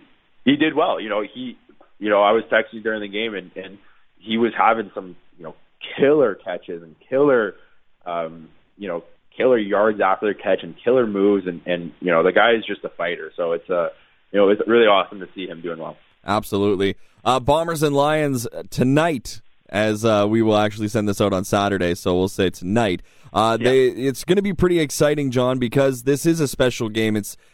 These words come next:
Speaker 2: Intercept Cancer. So fans are gonna be encouraged to download, uh, the, the Winnipeg Blue Bomber Intercept Cancer, uh, photo, write the name in of somebody who's,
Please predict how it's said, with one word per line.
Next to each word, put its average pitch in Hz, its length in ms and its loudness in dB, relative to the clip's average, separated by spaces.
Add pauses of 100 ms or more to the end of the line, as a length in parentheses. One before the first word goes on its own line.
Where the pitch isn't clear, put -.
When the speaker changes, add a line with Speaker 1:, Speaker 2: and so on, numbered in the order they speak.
(140)
Speaker 2:
Intercept 165 600 0
Cancer. 117 600 -4
So 113 240 0
fans 131 400 -2
are 135 40 4
gonna 127 160 0
be 120 280 2 (200)
encouraged 123 640 0
to 120 160 0
download, 120 720 2 (300)
uh, 104 260 0
the, 104 180 0
the 101 140 0
Winnipeg 117 400 2
Blue 120 140 2
Bomber 110 380 0 (180)
Intercept 117 580 0 (440)
Cancer, 113 720 -2
uh, 85 280 2 (240)
photo, 147 460 2
write 123 380 0
the 123 100 0
name 117 280 0
in 113 120 0
of 104 100 -2
somebody 107 440 0
who's, 104 440 -2